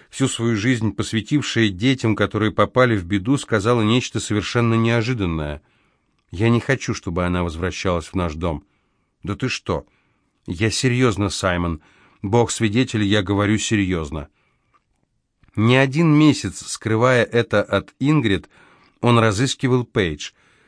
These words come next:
Иногда поиски были хорошо подготовлены и организованы, как, например, когда он нанял частного детектива, но чаще всего это были хаотичные случайные попытки.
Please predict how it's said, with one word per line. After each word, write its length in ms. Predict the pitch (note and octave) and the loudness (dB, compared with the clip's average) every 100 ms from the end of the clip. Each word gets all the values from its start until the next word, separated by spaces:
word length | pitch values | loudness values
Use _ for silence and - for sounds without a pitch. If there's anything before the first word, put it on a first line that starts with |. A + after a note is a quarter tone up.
| _ _ _ | _ _ _
Иногда 400 | A2+ B2 C#3 F#3 | 2 2 4 2
поиски 480 | F3+ F3 E3 - D3 | 2 0 0 0 -2
были 260 | B2+ D3+ | 2 0
хорошо 520 | C3+ C#3 C3+ - E3+ | 0 0 0 0 -2
подготовлены 880 | C3 G2+ G2 G#2 C#3+ C#3 A#2 A2 G#2+ | 0 -2 0 0 0 0 2 2 4
и 40 | G2+ | 2
организованы, 880 | G2 G2 A2 A2+ C#3 D3+ G#2+ G2 | 2 2 0 2 2 2 2 0
как, 220 | F2+ F2+ - | 0 -4 -4
например, 480 | F#2 F#2+ G2 F#2+ | -4 0 0 0
когда 380 | E2 F#2+ E2+ F#2+ | 0 -4 0 0
он 200 | F#2+ F#2+ | 2 2
нанял 300 | G2 F#2+ F#2 | 2 0 -2
частного 440 | E2+ G#2+ F#2+ G#2 F#2+ | -2 -2 0 -2 -4
детектива, 720 | F2 E2 F2 - C#3+ G2 E2+ _ _ _ _ _ - | -4 -8 -10 -2 0 2 0 _ _ _ _ _ -2
но 220 | G#2 G#2+ | 0 0
чаще 380 | G#2+ E3+ D#3+ D3 | 0 -2 -2 -4
всего 360 | - C#3+ C#3 | -4 -2 0
это 220 | D#3 B2+ B2 | 0 -2 -2
были 300 | A#2 D3+ C3 | 0 0 0
хаотичные 720 | - B2 A#2 D#3 - B2+ A#2 | 2 0 0 -4 -2 0 0
случайные 640 | - A#2 - C#3 C3 A#2 | 0 -6 -2 0 0 -2
попытки. 680 | - G#2 - C#3+ D3 - F2 | 0 -2 0 0 0 -4 -8